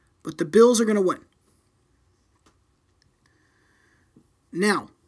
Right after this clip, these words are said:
let's move to the other game in the A F C. The Titans versus the Patriots. Tennessee is gonna have to travel to New England to Gillette Stadium to take on Tom Brady. And a all too familiar scene.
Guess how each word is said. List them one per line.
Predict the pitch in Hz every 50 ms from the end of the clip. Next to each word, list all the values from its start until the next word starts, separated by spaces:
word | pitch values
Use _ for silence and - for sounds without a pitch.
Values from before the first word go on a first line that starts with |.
| _ _ _ _ _ _ _ _ _ _ _
let's | - 196 202 -
move | 220 233 240 220
to | - 226
the | 220 226 -
other | 220 226 220 208 185 - - _ _ _ _ -
game | - 196 196 185 185
in | 180
the | 180 - 175 170
A | 165
F | 151 151
C. | - - 160 - - - _ _ _ _ _ - _ _ _ _ _ _ _ _ _ _ _ _ _ _ _ - - - _ _ _ _ _ _
The | _ 147
Titans | 143 - - 226 254 254 262 277 269 220
versus | 196 220 214 208 - - 196 -
the | 185
Patriots. | 180 - 185 165 151 - 151 131 - - - - - - - _ _ _ _ _
Tennessee | - 240 240 247 247 247 - 254 254
is | 254 226
gonna | 208 247 233 233
have | 233 226 214 -
to | 202
travel | - - 240 240 226 214 220
to | 214
New | 208 208 220
England | 233 226 220 208 208 214 208 202 190 - _ - _ _ _
to | - -
Gillette | - 202 214 233 226
Stadium | - - - 220 208 202 208 196
to | 180
take | - 208 196 185 202
on | 196 185 180
Tom | - 196 190 190 180
Brady. | 175 170 170 160 156 147 151 _ _ - _ _ _ - - _ _ _ _ _ _ _ _ _ _
And | 160 160 170
a | 180 180
all | 190 202 220 226 226 233
too | 220 220 - 233 226
familiar | - - 202 202 202 202 196 185 180
scene. | 175 - - 175 165 156 135 -